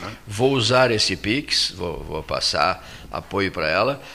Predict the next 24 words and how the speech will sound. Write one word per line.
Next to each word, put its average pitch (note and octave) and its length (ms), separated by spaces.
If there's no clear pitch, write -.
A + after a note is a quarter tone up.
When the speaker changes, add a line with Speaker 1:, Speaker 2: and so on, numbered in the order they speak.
Speaker 2:
E G#2 60
se - 160
o A2+ 60
senhor C#3+ 280
que - 60
tá C3 140
nos C3 140
ouvindo, G#2+ 340
a F2+ 60
senhora A#2 260
que G#2 80
tá A#2 80
nos A2 160
ouvindo, F#2+ 460
puder, G2+ 340
eh, D#2 960
repetir E2 400
esse, E2 200
enfim, G#2 240
fazer F#2+ 320
isso, C#3 380
zero G#2+ 400
três E2+ 460
um A#2 280